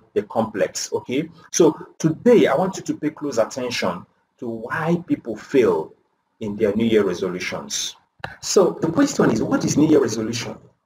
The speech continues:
What are New Year resolutions that people struggle with and yet they fail? Is New Year resolution supposed to come once in a year at the end of the year, December, and then by January people are talking about their New Year resolutions?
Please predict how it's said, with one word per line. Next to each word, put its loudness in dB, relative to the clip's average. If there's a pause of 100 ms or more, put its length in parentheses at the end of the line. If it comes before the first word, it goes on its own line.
(360)
What -2
are 4
New 2
Year 6
resolutions 2
that 0
people 0
struggle 0
with -6
and -4
yet 4
they -6
fail? -4 (480)
Is -4
New 4
Year 8
resolution 0
supposed -4
to -10
come -12
once -2
in -4
a -6
year -2
at -8
the -4
end -2
of -2
the -4
year, 2
December, -2
and -8
then 2
by 0
January 2
people -10
are -4
talking -10
about -10
their -2
New -4
Year 0
resolutions? -4